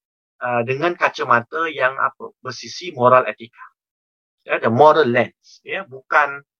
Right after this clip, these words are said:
lensa-lensa yang, yang, yang tidak produktif.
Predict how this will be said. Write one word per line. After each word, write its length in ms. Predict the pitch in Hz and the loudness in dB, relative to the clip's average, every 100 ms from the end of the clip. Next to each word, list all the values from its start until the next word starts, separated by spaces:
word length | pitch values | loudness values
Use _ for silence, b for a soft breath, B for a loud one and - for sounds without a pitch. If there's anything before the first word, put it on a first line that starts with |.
| _ | _
lensa-lensa 960 | 127 131 139 131 - 123 123 117 120 110 | 0 4 4 0 -2 0 -2 -4 -4 -6
yang, 320 | 110 107 113 _ _ _ | -4 -8 -10 _ _ _
yang, 260 | - 117 113 | -8 -6 -4
yang 160 | 113 110 | -6 -8
tidak 240 | 131 - - | -6 -4 -4
produktif. 560 | 117 110 - - 110 | -10 -16 -18 -20 -20